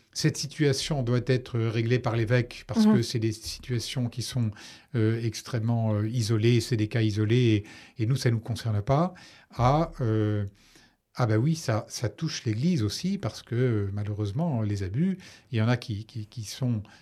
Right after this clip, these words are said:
Speaker 1: commis par des clercs, mais il y en a qui sont aussi commis par des,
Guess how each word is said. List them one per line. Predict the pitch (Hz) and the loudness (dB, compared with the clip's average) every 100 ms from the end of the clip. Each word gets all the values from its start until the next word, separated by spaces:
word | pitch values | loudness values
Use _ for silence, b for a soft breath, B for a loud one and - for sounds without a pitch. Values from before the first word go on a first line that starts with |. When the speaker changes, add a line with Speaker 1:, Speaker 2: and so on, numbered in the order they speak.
| b | b
Speaker 1:
commis | - 127 135 | 0 0 0
par | 107 101 | 0 -2
des | 101 | 0
clercs, | 127 143 202 143 98 | 6 6 6 4 -2
mais | 98 107 | -4 -4
il | |
y | 110 | -2
en | 101 | -4
a | 123 | -6
qui | - | -6
sont | - | -4
aussi | 120 104 - - | -2 -2 -2 2
commis | 135 123 165 | 4 4 0
par | - 113 | 0 0
des, | 101 101 98 101 | 0 0 0 -4